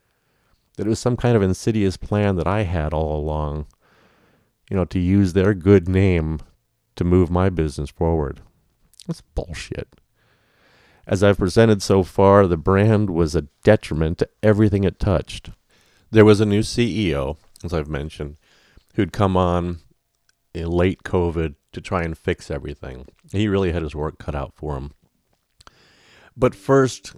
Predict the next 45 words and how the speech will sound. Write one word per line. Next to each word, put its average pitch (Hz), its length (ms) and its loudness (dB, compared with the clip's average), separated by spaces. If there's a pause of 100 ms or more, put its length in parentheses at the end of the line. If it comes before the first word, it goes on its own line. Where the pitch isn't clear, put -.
(220)
you 107 80 -2
know, 98 60 2
he 117 120 2
really 127 300 2
had 104 140 -2
to 95 80 -2
destroy 98 440 2
me 104 240 2
to - 80 -10
protect 92 380 -2
the 85 80 -6
franchise 90 600 -4
system. - 480 -10 (1160)
Word 104 400 6
had 95 240 2
it 85 120 -2
from 87 140 -4
other 87 280 4
owners 87 320 0
who'd 85 160 -6
worked 85 260 -2
with 85 120 -6
him 85 140 -2
in 78 120 -6
Minnesota 82 500 -2
in 78 100 -2
the 76 100 -6
past 85 420 -6
that - 100 -10
he 85 140 -6
was 80 240 -4 (240)
pretty 107 200 0
vengeful, 85 640 -4 (960)
and 80 100 -8
he 85 60 -6
didn't 98 240 2
like 87 200 2
to - 100 -6
lose. - 540 -6 (120)
I - 60 -10
mean, 120 100 0
nothing 92 220 0
wrong 135 180 -6
with 65 140 -8
that. 71 260 -6